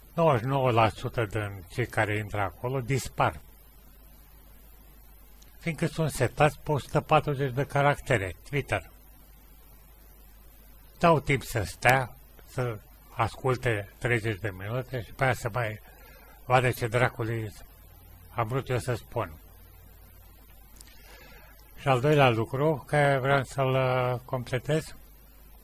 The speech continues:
ați observat un link, al treilea spațiu al cetățeniei active.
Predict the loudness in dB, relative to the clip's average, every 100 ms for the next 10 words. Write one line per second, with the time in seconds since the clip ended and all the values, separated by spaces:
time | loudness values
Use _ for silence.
0 | -20 -20 -20 -20 -20 -20 -20 -20 -20 -20
1 | -20 -20 -20 -2 -2 0 -2 0 2 2
2 | 0 -2 0 -2 -2 -10 -6 -4 -2 0
3 | 2 0 -2 2 2 2 -4 -2 -2 -4
4 | -4 -2 -2 -4 -2 0 0 0 -6 -4
5 | -4 -2 -4 -4